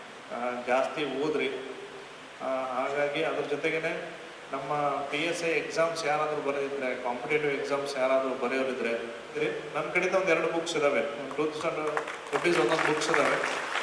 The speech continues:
ಅವು ಎರಡು ಬುಕ್ಸ್ ನೀವು ಸಾಯಂಕಾಲ ಬಂದು ಕಲೆಕ್ಟ್ ಮಾಡ್ರಿ, ಅಕ್ಬರ್ ನಾನು ಅದನ್ನ ಕೊಡ್ತೇನೆ.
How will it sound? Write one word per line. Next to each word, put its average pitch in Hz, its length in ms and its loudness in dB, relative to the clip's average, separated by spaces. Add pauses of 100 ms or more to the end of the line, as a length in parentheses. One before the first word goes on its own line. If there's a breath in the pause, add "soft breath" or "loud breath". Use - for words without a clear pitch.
(160)
ಅವು 147 140 6
ಎರಡು 151 220 8
ಬುಕ್ಸ್ 185 240 4
ನೀವು 175 180 2
ಸಾಯಂಕಾಲ 165 380 4
ಬಂದು 170 280 2
ಕಲೆಕ್ಟ್ 160 280 2
ಮಾಡ್ರಿ, 170 260 4
ಅಕ್ಬರ್ 147 300 2
ನಾನು 147 160 0
ಅದನ್ನ 139 220 0
ಕೊಡ್ತೇನೆ. 139 500 -4